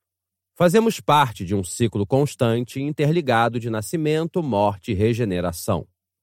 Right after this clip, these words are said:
Nosso corpo apodrece na terra para produzir vida nova. Nossa mente energética volta ao universo para ser reciclada.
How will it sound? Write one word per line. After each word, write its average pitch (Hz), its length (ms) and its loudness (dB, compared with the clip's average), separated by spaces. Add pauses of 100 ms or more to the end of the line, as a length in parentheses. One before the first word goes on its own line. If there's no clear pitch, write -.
(220)
Nosso 165 280 -2
corpo 175 420 2
apodrece 101 640 0
na 113 160 -2
terra 120 400 0
para 135 220 -2
produzir 156 640 -4
vida 90 260 -4
nova. 85 480 -2 (640)
Nossa 107 260 -2
mente 117 360 0
energética 113 760 0
volta 131 380 2
ao 139 80 0
universo 110 580 -2
para 107 240 -2
ser 104 240 -4
reciclada. 82 800 -4